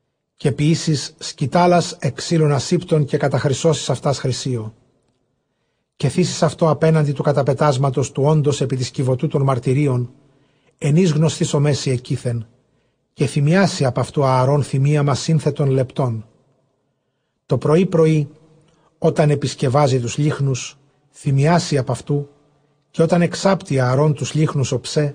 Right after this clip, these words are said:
θυμιάσει ἐπ᾿ αὐτοῦ. Θυμίαμα ἐνδελεχισμοῦ διαπαντός ἔναντι Κυρίου,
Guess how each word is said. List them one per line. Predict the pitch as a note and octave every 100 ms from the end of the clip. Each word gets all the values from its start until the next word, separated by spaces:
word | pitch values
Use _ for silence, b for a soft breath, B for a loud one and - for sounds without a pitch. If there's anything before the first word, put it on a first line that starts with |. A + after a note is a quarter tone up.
| _ _ _ _ _
θυμιάσει | _ D#3 C3+ D3 C#3+ - B2+
ἐπ᾿ | C3
αὐτοῦ. | - C3 A2+ - _ _ _ _ _ _ _
Θυμίαμα | - - D#3 F#3+ G3+ F#3+
ἐνδελεχισμοῦ | F#3 E3+ E3+ - D#3+ C#3 E3+
διαπαντός | D3+ D3 C#3 C#3 D3 C3
ἔναντι | D3 C#3+ C3
Κυρίου, | B2+ C3+ C#3 C3 B2